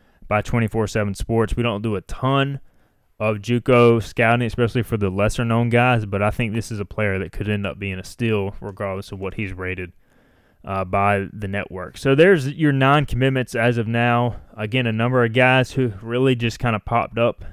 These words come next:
during camp season, which in my time covering E C U is almost better than, um, than anything, 'cause that's where you kinda get your diamonds in the rough. You got a couple guys who are longtime targets,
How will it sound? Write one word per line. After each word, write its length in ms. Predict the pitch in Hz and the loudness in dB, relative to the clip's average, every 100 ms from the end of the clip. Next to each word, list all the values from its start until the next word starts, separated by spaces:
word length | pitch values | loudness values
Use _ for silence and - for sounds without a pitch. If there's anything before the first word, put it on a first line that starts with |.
| - | -12
during 260 | 110 101 98 | -6 -6 -4
camp 300 | 127 131 - | -2 -4 -2
season, 400 | 139 127 143 139 - _ _ _ _ _ | -2 -2 -4 -8 -14 _ _ _ _ _
which 300 | 110 107 - | -4 -2 -2
in 160 | 107 104 | -2 0
my 480 | 107 110 104 104 95 | 2 2 2 0 -2
time 280 | 113 107 107 | -2 -2 0
covering 300 | 113 104 104 | -2 -2 -4
E 80 | |
C 180 | 101 - | -4 -6
U 300 | 101 117 131 | -2 0 0
is 220 | 110 95 98 | -2 -4 -4
almost 420 | 104 104 98 - | -2 -2 -6 -4
better 300 | 101 101 98 | -2 -2 -2
than, 320 | 95 92 90 - _ _ _ _ _ | -4 -6 -10 -16 _ _ _ _ _
um, 360 | 95 92 92 92 | -6 -6 -6 -4
than 160 | 101 | 0
anything, 480 | 117 113 120 127 143 | 0 0 -2 -2 -8
'cause 240 | - 104 95 | -6 -6 -2
that's 280 | 104 104 113 | -4 -2 -4
where 140 | 110 | -2
you 120 | 104 | -2
kinda 220 | 110 104 | -2 -4
get 160 | 104 98 | -4 -6
your 80 | 101 | -6
diamonds 480 | 107 107 110 107 104 | -2 -2 -2 -4 -4
in 100 | 98 | -6
the 80 | |
rough. 280 | 95 110 117 - | -2 0 0 -2
You 80 | |
got 180 | 107 98 | -4 -2
a 40 | 104 | -4
couple 340 | - 110 113 | -4 -2 -2
guys 440 | 104 110 113 113 | 0 2 4 2
who 100 | 117 | -4
are 80 | 101 | -6
longtime 640 | 95 104 117 117 117 104 101 | -4 -2 -2 0 -2 -2 -2
targets, 640 | 120 123 123 127 - | 0 2 2 -2 -6